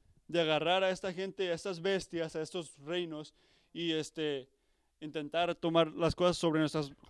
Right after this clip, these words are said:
propias manos. No, Dios se va a encargar de todo esto. Él nos dio esa, esa promesa y que esa promesa lo pueda liberar usted, hermano,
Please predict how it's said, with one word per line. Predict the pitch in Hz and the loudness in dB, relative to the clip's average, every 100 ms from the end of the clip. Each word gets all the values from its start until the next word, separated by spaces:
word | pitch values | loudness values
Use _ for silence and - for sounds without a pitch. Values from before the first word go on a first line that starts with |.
| - | -2
propias | 156 160 160 | 0 2 2
manos. | 175 175 - - - | 2 2 -2 -8 -16
No, | 175 170 | -10 -10
Dios | 131 170 190 | -8 -8 -6
se | 196 | -6
va | |
a | |
encargar | 190 170 143 | -4 -6 -6
de | |
todo | - 160 190 | -4 0 2
esto. | 196 - 139 _ _ _ _ | 0 -2 -8 _ _ _ _
Él | 147 175 | -2 0
nos | 202 180 | 2 2
dio | 165 | 2
esa, | 156 165 156 _ _ _ _ _ - - | 4 4 2 _ _ _ _ _ -20 -14
esa | 156 160 | -8 -6
promesa | 131 156 175 185 147 | 0 2 4 2 0
y | |
que | 151 | -2
esa | 156 185 | -4 -2
promesa | 175 175 185 - 202 185 _ _ - | -2 0 -2 -2 -4 -4 _ _ -14
lo | 156 | -8
pueda | 139 165 185 | -4 0 2
liberar | 170 156 | 2 0
usted, | 185 - 202 | -2 -4 -4
hermano, | 185 160 147 151 | -2 -4 -6 -6